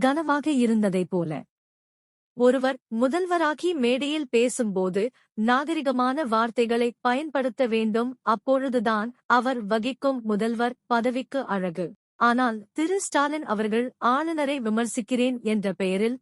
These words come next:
ஆளுநர் பாஜக ஆளும் மாநிலத்தில் போய்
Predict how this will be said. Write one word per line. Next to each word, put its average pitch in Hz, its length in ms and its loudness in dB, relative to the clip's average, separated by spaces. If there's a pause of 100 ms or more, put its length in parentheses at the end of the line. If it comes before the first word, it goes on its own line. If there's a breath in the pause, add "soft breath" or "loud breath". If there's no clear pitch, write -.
ஆளுநர் 330 600 0
பாஜக 247 560 0
ஆளும் 285 440 0
மாநிலத்தில் 226 720 0
போய் 311 300 0